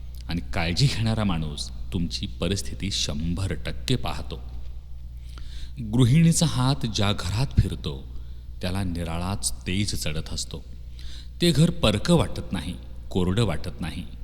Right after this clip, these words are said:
त्यांचे नातेवाईक होतात, ज्यांना हे कौशल्य कळत नाही. ते जे एकटे राहतात, प्रत्येक गोष्टीत सत्य असते, ते बऱ्याचदा प्रत्येकजण वाईट बनतो.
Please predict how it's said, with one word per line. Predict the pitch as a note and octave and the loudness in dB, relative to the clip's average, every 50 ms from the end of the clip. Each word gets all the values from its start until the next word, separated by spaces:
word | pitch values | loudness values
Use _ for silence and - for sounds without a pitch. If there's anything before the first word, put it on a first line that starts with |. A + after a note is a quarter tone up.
| - - - - - | -8 -8 -8 -4 -2
त्यांचे | - - - - G#2+ G#2+ | 2 6 6 6 6 6
नातेवाईक | G#2+ G2 - - - - B2+ B2 A#2+ G#2+ G2 - | 4 2 2 2 2 2 2 4 4 2 2 0
होतात, | - F#2 - - D#2 - - - - - - - - - - - - - - - A#2+ | -2 -2 -2 -2 -4 -4 -6 -6 -10 -12 -12 -12 -12 -12 -12 -10 -10 -8 -4 -2 2
ज्यांना | A2 C3+ B2+ C3 C#3+ | 4 6 6 8 6
हे | C#3 B2 C#3 D3+ | 6 6 4 2
कौशल्य | - - - A2 G#2 - - - C#3+ C3+ C#3+ | 2 4 4 4 4 4 4 4 4 4 4
कळत | - - - - A#2 C#3+ E3+ E3 - | 4 2 4 6 6 6 6 6 4
नाही. | - G#2+ F2 E2 E2 D#2 C#2+ - - - - - - - - - - - - - - - - - - - - - - - - - - - - - - | 2 2 2 0 -2 -2 -4 -6 -8 -8 -8 -8 -8 -8 -8 -10 -10 -12 -12 -12 -12 -10 -10 -10 -10 -10 -12 -12 -12 -12 -14 -14 -14 -12 -10 -4 0
ते | - F#2+ F#2 G#2+ B2+ C#3 - - - - - - - - F2 | 2 4 4 4 2 -2 -4 -6 -8 -8 -4 2 2 2 4
जे | - - | 4 4
एकटे | F2+ E2+ - - - - D#3+ D#3 | 4 4 2 0 0 2 4 4
राहतात, | C3 F#2 D#2+ D#2+ - - - E3+ D#3 - - - - - - - - - - - - | 4 4 0 -4 -4 -4 -4 -4 -4 -4 -6 -8 -10 -6 0 2 2 2 2 -2 -2
प्रत्येक | - G2+ - - - - C3+ B2+ A2 - | -2 -2 -2 -2 -2 0 0 0 0 0
गोष्टीत | G#2 F2 - - - F2+ F#2 G2 - | -2 -2 -2 -4 -4 -4 -4 -4 -4
सत्य | - - - A2+ - - - - - | -4 0 0 0 0 0 0 0 0
असते, | D#2+ D#2 D#2 - - - F#3 D#3 C#2+ C2+ - - - - - - - - - - - - - - - - | 0 0 -2 -4 -6 -6 -6 -6 -6 -6 -10 -12 -12 -12 -12 -12 -12 -12 -10 -10 -8 -10 -10 -8 -4 -2
ते | F#2+ | -2
बऱ्याचदा | F2 D#2+ F2 F2 F2 G2+ A2 A#2+ - - - F2+ E2 | 0 0 0 0 0 0 -2 -2 -2 -2 -2 -2 -4
प्रत्येकजण | E2 - - F2 - - - - A2+ - - - - F2+ D2+ D2+ | -4 -4 -6 -6 -6 -6 -4 -4 -2 -2 -2 -2 -2 -2 -4 -4
वाईट | E2 F2 F2+ - E2+ E2 F2 F2 - - - | -4 -4 -2 2 2 2 2 0 -4 -6 -6
बनतो. | - D2 D2+ - - - - | -6 -6 -6 -8 -10 -10 -10